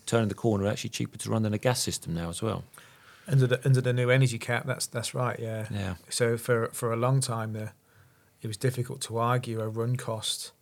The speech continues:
Speaker 2: benefit to running an air source heat pump over a gas boiler
Speaker 1: Mm.
Speaker 2: because, uh, gas was a third of the price of electricity.
Speaker 1: Correct.
Speaker 2: But now with, with the en-, in-, increase in energy costs, and the in-, and, and that's where the real efficiency of the heat pumps come in,
Speaker 1: Yeah.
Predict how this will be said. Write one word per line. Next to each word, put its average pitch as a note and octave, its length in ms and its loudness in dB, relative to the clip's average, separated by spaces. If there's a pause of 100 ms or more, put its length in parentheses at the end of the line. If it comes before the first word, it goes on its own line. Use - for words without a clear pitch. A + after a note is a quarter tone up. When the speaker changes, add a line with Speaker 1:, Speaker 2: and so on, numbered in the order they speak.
(420)
Speaker 2:
benefit A#2+ 440 -4
to A2+ 100 -6
running A2+ 280 -6
an A2+ 100 -6
air A2+ 180 -2
source A2 260 -4
heat B2 180 -6
pump A#2 260 -8
over A2 220 -4
a A2 40 -8
gas A2+ 240 -4
boiler B2 400 4
Speaker 1:
Mm. - 40 -8
Speaker 2:
because, A2+ 520 -2 (680)
uh, A2 320 -10 (240)
gas B2 300 2
was A2 140 -6
a G#2+ 40 -8
third A#2+ 280 0
of A2 80 -2
the A2+ 80 -4
price A2 340 -6
of A2 400 -8
electricity. A2+ 840 -4
Speaker 1:
Correct. G2+ 380 -4 (220)
Speaker 2:
But A2 200 -6
now A2+ 280 -2
with, A2 220 -4
with A#2+ 140 0
the A2+ 120 -2
en-, A#2+ 120 0
in-, A#2+ 320 -4
increase B2+ 420 2
in A#2 80 0
energy A#2 320 -2
costs, - 640 2
and A#2 240 -4
the A#2 100 -2
in-, B2+ 180 0 (140)
and, A#2 160 -6
and A#2 120 -4
that's - 180 -2
where A2+ 100 -2
the A2 100 -4
real A2+ 240 -2
efficiency A#2 600 -4
of G#2+ 120 -10
the A2 60 -8
heat A2+ 220 -8
pumps A2 220 -10
come A2+ 240 -8
in, A#2+ 260 -2 (160)
Speaker 1:
Yeah. G#2 220 -8